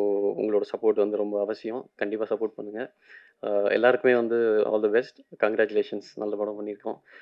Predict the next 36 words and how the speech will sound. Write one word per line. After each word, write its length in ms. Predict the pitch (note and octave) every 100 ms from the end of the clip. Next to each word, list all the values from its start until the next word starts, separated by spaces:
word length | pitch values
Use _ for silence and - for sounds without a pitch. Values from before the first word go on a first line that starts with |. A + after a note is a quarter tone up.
| - -
அ, 600 | A2 G#2 G#2 G#2 G#2 A2 -
இன்னும் 200 | D3+ E3
ஒரே 160 | C#3+ D3
ஒரு 160 | D3+
இன்ட்ரெஸ்டிங்கான 460 | C#3 D#3 - C#3+ C#3
ஒரு 120 | A#2
விஷயம், 500 | A#2 - A2+ A#2+ D3 -
அ, 200 | A2+ A2
அந்த 220 | G#2+ A2 G#2+ G#2+ G#2 G#2
அச்சுப்பெண்ணை 440 | B2 B2 D#3 B2
சாங் 200 | A2 G#2+
கேட்டிருப்பீங்க. 560 | A2 A2+ A2+ G#2+ G#2 G2+ _ _ _ _ _
So 380 | - A2+ A2 G2
அது 300 | - A2+ A#2
வந்து, 240 | A2+ A2+ B2+ A#2 A2+ A2 G#2+ G#2 G#2+
அ, 40 | G#2+ G#2+ G#2+ - -
around 160 | B2 A#2+
one 180 | A2+ A#2
year 320 | C3+ C#3 -
back 260 | B2 C3+
ஒர்க் 240 | B2 A#2+ -
பண்ணிட்டு 260 | A#2 A2
இருந்தோம். 280 | G#2+ G#2+ G#2+ -
So 140 | A2+
அப்ப 140 | G#2+ A2+
அந்த 240 | A#2+ A#2
டைம்ல 300 | B2 B2+ B2+
தான் 100 | C3
வந்து 200 | B2+ C3
எனக்கும் 300 | B2 B2 B2+
ஒரு 320 | A#2 A2 G#2+ -
பையன் 300 | A2+ A#2+ A2+
பிறந்து 300 | A2 A2 A2+
நானும் 260 | A2 A2
வந்து 380 | G#2+ G#2+ A2 G#2+
அவனுக்கு 540 | G#2+ G#2+ G#2+ G#2+ G#2